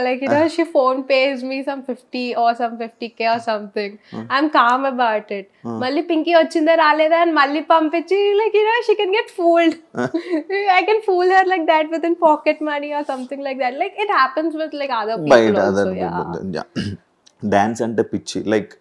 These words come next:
Speaker 2: తనకి డాన్స్ అంటే పిచ్చి.
Speaker 1: Hmm.
Speaker 2: ఆ, సేమ్ మమ్మీ ఇది వచ్చి
Speaker 1: Hmm,
Speaker 2: ఉంటే
Speaker 1: yeah.
Speaker 2: maybe.
Speaker 1: My
Speaker 2: ఏ,
Speaker 1: mom was a classical
Speaker 2: yeah, yeah.
Speaker 1: dancer, and she was also in the industry and all. So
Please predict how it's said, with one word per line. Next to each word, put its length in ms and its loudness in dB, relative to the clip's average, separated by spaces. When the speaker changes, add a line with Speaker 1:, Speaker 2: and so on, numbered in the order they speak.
Speaker 2:
తనకి 200 -4
డాన్స్ 320 -4
అంటే 180 -6
పిచ్చి. 420 -8
Speaker 1:
Hmm. 480 -6
Speaker 2:
ఆ, 80 -2
సేమ్ 280 -6
మమ్మీ 320 -4
ఇది 120 -6
వచ్చి 180 -6
Speaker 1:
Hmm, 80 -6
Speaker 2:
ఉంటే 200 -2
Speaker 1:
yeah. 140 -4
Speaker 2:
maybe. 280 -8
Speaker 1:
My 120 0
Speaker 2:
ఏ, 40 -2
Speaker 1:
mom 380 -2
was 140 0
a 80 0
classical 520 -2
Speaker 2:
yeah, 140 0
yeah. 140 6
Speaker 1:
dancer, 360 -4
and 140 -4
she 100 -6
was 180 -6
also 340 -4
in 120 -8
the 140 -4
industry 640 -8
and 180 -8
all. 320 -4
So 160 -10